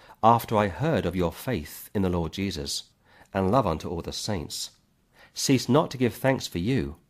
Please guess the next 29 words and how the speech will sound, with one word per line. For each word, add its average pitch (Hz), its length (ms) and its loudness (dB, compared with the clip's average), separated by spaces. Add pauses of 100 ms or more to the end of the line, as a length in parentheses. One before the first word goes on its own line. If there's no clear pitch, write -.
(380)
making 117 380 6
mention 147 320 4
of 107 120 2
you 135 200 2
in 95 140 0
my 76 140 0
prayers, 80 580 -4 (640)
that 143 160 6
the 113 100 4
God 160 340 4
of 123 100 2
our 113 120 4
Lord 107 240 4
Jesus 87 280 -2
Christ, - 540 -6 (300)
the 104 100 0
Father 117 380 4
of 82 160 -2
glory, 82 460 -2 (520)
may 120 100 6
give 117 200 4
unto 107 260 4
you 127 160 2
the 98 100 2
spirit - 560 0
of 76 140 -4
wisdom 80 480 -2 (300)
and 107 200 4
revelation 92 760 2